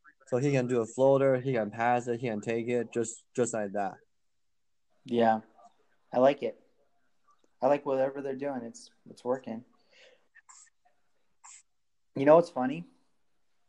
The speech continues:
Speaker 2: Every time, like, so I go to a lot of sports bars and grill. Oh, they lost it there.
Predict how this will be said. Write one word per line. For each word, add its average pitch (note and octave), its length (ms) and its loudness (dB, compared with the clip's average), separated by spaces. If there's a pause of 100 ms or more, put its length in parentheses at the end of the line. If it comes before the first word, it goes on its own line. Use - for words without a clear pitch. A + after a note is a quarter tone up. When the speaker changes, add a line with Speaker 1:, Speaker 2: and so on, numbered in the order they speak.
(920)
Speaker 2:
Every D#3 240 -2
time, E3 400 -8
like, C#3+ 300 -12 (2500)
so - 160 0
I D#3 160 2
go F3+ 160 -8
to F3+ 60 -6
a - 20 -4
lot D#3+ 220 -6
of C3+ 80 -18
sports B2+ 420 -8
bars C3 320 -6
and B2 100 -14
grill. A2+ 400 -10 (580)
Oh, C3 100 -2
they C3+ 80 -2
lost C3+ 320 -6
it B2+ 140 -18
there. B2+ 260 -6